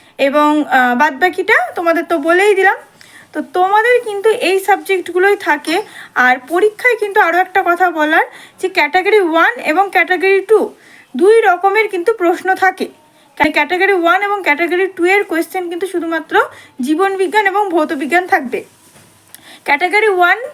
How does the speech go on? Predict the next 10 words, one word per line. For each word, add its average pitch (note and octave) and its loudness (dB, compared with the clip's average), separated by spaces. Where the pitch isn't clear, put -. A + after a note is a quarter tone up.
সবগুলোতেই F#4 2
থাকবে, F4 0
মানে, F4 -2
প্রত্যেকটা F4+ -2
কোয়েশ্চেনের F4+ 0
মার্কস D4 -2
হলো E4 4
এক C#4+ -2
নাম্বার E4 0
এবং F#4+ 0